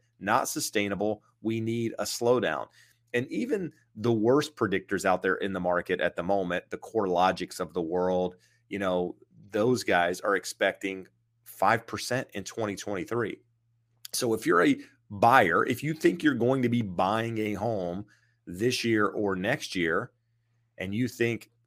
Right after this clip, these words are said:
even if appro-, appreciation goes to five percent, you're still going to be paying more for that home down the road. And many people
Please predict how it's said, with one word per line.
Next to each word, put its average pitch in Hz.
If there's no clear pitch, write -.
even 160
if 185
appro-, 139
appreciation 113
goes 120
to -
five 113
percent, 123
you're 113
still 165
going 123
to 104
be 107
paying 117
more 113
for 113
that 95
home 110
down 95
the 95
road. 123
And 104
many 151
people 127